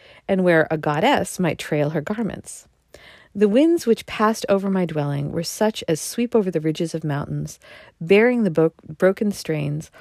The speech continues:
or celestial parts only of terrestrial music. The morning wind forever blows. The poem of creation is uninterrupted, but few are the ears that hear it. Olympus is but the outside of the earth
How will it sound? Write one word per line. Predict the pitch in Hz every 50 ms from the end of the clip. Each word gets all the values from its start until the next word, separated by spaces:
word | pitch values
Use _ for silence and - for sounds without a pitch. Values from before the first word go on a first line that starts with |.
| - - - -
or | 180 170 165
celestial | - - - 196 170 175 190 214 - - - 208
parts | 180 - - - 165 165 - - -
only | 170 170 175 165 151 139 147 160 - - - - - _ _ -
of | 165 156 151 - -
terrestrial | - - - 170 170 185 - - - 175 160 151
music. | 147 151 147 151 151 143 - - - _ - - _ _ _ _ _ _ _ _ _ _ _ _ _ _ _ _ _ _ _ _ _ _ _ _ - - - - _ _
The | - 202
morning | 202 233 285 330 370 320 226
wind | 165 160 147 147 143
forever | - - 190 - - 208 196 208
blows. | 190 165 160 147 143 135 143 147 147 - - - - - - - - _ _ -
The | 180 175
poem | - - - 226 233 262 277 285
of | - - 202 -
creation | - - - 185 165 160 160 - - 156 151 147 -
is | - 160 156 - -
uninterrupted, | 175 190 196 190 185 175 - - 156 160 - - - - 143 147 - _ _ _ - - - - - _ -
but | 202 185 -
few | - - - 226 233 254 269 262 -
are | 202 190
the | 190 175 -
ears | - 175 175 175 175 175 - -
that | 156 151
hear | - - - 165 156 151
it. | 139 120 - _ _ _ _ _ - - - - _ _ -
Olympus | 175 175 180 208 233 233 - 160 156 151 - - - -
is | - 170 160
but | 156 - 170 156 -
the | - 151 -
outside | 147 156 170 - - - 180 165 160 -
of | - 156 -
the | - - -
earth | 147 143 143 151 - - - -